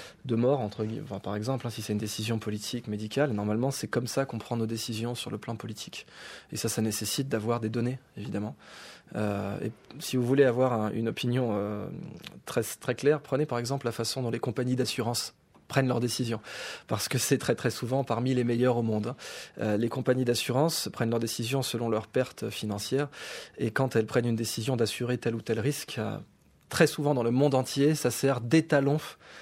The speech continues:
pour savoir exa-, pour connaître, euh, l'intensité de ce risque. Donc, si vous voulez avoir cette réponse, je vous dirais, regardez comment font les compagnies d'assurance.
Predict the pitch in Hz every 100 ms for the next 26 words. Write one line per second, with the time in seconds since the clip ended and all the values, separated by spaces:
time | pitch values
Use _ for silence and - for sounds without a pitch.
0 | - - - 135 123 139 127 120 110 113
1 | - - 139 151 - - - 113 110 110
2 | 110 107 123 127 127 - 120 131 - 117
3 | 107 - 117 113 - - - 120 123 120
4 | 120 - 104 - 110 113 110 135 - -
5 | - - - - 120 120 135 - - 117
6 | 135 143 139 147 127 131 - 131 120 113
7 | 120 117 117 - - -